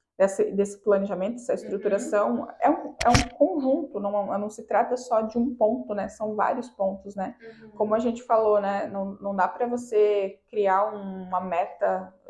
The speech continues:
Speaker 1: de vendas ali, sendo que você não conhece teu time, né?
Speaker 2: Exatamente.
Speaker 1: Você não sabe qual, o que comporta. Então, a gente, é uma questão que é muito legal também saber, né? É criar os processos dentro da empresa, né? Setorizar
Speaker 2: Uhum.
Speaker 1: a empresa, saber qual que é o, a responsabilidade de cada um dos teus,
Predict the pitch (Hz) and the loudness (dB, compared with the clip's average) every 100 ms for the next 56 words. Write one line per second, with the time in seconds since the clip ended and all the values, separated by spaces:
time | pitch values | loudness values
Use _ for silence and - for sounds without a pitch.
0 | 190 - 190 185 196 202 202 185 185 190 | -16 -16 -8 -6 -4 -4 -2 -2 -2 -6
1 | 220 214 220 220 220 233 220 233 220 233 | -10 -16 -14 -10 -6 -4 -6 -6 -8 -10
2 | - 214 202 190 226 _ _ 208 190 233 | -10 -10 -6 -6 -10 _ _ -12 -6 0
3 | 226 226 220 220 233 - - 240 233 - | 2 4 4 4 -2 -2 -2 0 -4 -4
4 | - - 240 240 180 180 190 214 - - | -8 -4 0 4 4 4 -2 -4 -4 -10
5 | - 208 226 220 - - 208 220 247 240 | -16 -4 -4 -4 -4 -4 0 0 -2 -4
6 | - 220 - 208 208 233 - 330 185 190 | -4 -4 -2 -2 0 -4 0 2 4 4
7 | 196 175 185 - 190 180 180 190 185 185 | 0 -2 -4 -4 -10 -2 0 0 -2 -4
8 | - 202 202 196 208 - 240 - - 233 | -4 -6 0 0 0 -4 -4 -2 -2 -2
9 | - 202 190 190 - 208 202 - 180 185 | -4 -12 -6 -6 -6 -8 -8 -6 -6 -6
10 | 190 185 180 202 - _ - 214 226 220 | -6 -4 -4 -8 -14 _ 0 4 6 4
11 | 214 208 196 196 196 185 180 185 190 196 | 4 4 4 2 -2 0 0 -2 -4 -2
12 | 190 - 202 220 196 196 180 - 202 196 | -2 0 0 4 4 4 0 -4 -8 -8
13 | 202 202 196 185 185 - 202 214 214 214 | -10 -8 0 0 0 -4 -2 0 0 -2
14 | 214 208 - 190 196 - | -4 -6 -6 -4 -4 -10